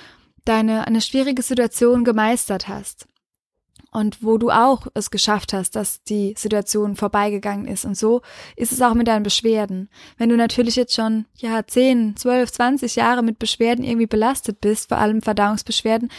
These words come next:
dann fehlt dir vielleicht das Gefühl dafür. Und dennoch darfst du jetzt in die Akzeptanz gehen. Und was dabei wichtig ist, dass du aufhören darfst, die Schuld bei dir zu suchen.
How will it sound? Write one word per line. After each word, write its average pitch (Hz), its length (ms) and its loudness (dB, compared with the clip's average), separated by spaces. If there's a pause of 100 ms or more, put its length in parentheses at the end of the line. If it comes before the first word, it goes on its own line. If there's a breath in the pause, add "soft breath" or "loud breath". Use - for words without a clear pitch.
(220 loud breath)
dann 226 220 -4
fehlt 254 300 4
dir 254 80 4
vielleicht 226 320 2
das 208 100 -2
Gefühl 247 380 2
dafür. 196 560 0 (680 loud breath)
Und 220 340 0 (160)
dennoch 233 420 4
darfst 240 480 0
du 240 160 0
jetzt 240 400 0
in 226 140 0
die 233 100 0
Akzeptanz 220 800 -2
gehen. 262 340 2 (640 loud breath)
Und 226 320 0
was - 160 0
dabei 233 380 2
wichtig 247 340 0
ist, - 160 -2
dass 226 160 -2
du 226 140 -4
aufhören 240 580 0
darfst, 240 460 0
die 214 60 0
Schuld 254 360 0
bei 214 140 2
dir 254 280 2
zu - 160 -6
suchen. 185 460 -8